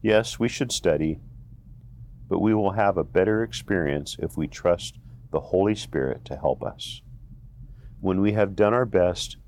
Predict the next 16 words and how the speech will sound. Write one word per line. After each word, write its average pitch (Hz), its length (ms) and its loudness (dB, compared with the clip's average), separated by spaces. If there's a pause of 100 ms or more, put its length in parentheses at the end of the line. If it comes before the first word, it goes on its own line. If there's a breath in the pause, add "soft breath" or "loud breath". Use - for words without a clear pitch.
(240)
with - 180 -2
his 117 260 2
help, 80 380 2 (640)
it 82 80 -2
is 82 280 -2
then 110 360 2
up 85 220 2
to - 120 -4
the 82 120 0
Holy 101 320 2
Spirit 73 500 -2 (380 loud breath)
to - 100 -10
convince 90 680 -2
and 85 260 -4
convict 85 480 -2
people 73 500 0